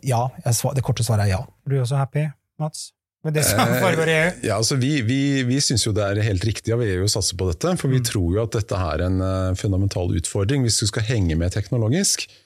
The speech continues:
Speaker 3: Eh, og, og, og det, det er jo slik at det er en ganske kraftfull pakke. De, de snakker liksom en, om fem hundre milliarder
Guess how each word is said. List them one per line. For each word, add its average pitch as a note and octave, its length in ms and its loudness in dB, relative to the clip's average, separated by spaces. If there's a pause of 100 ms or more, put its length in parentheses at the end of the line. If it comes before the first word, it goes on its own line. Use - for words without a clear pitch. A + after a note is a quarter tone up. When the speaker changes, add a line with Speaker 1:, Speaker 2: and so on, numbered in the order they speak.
(400)
Speaker 3:
Eh, B2 320 2
og, A#2+ 720 0
og, A#2 580 0
og A#2 220 0
det, B2+ 160 0 (540)
det B2+ 80 0
er B2 140 -2
jo D3 100 0
slik A2+ 160 -2
at G#2+ 80 -2
det A2 80 0
er F#2 80 0
en B2 80 2
ganske A#2+ 320 0
kraftfull - 560 -4 (160)
pakke. G2 320 -4
De, G#2 200 2
de B2 140 -2
snakker D3+ 360 0
liksom B2 240 2
en, A2+ 260 2
om A2 380 2
fem G#2+ 420 0
hundre G2+ 340 2
milliarder G2+ 760 2